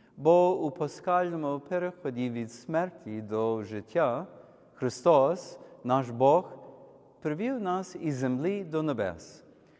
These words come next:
Справді, це день, що його створив Господь. Радімо і веселімось у нім. Того першого великоднього ранку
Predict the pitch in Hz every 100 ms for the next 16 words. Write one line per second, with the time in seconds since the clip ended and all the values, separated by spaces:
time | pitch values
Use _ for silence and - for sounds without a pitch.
0 | _ - - - 160 185 190 190 185 180
1 | - 139 123 160 180 170 - 143 131 127
2 | 143 170 - - 147 147 139 147 - -
3 | 104 87 - - - - _ _ 113 113
4 | 135 208 208 190 180 180 - - - -
5 | 139 139 143 151 127 131 - 113 110 113
6 | 107 - - 123 101 95 92 90 - -
7 | _ _ _ _ _ _ _ _ _ _
8 | _ _ _ _ _ 220 226 233 220 202
9 | - - 190 190 - 165 156 151 156 127
10 | 123 123 - 170 165 165 143 131 123 110
11 | 92 85 - 120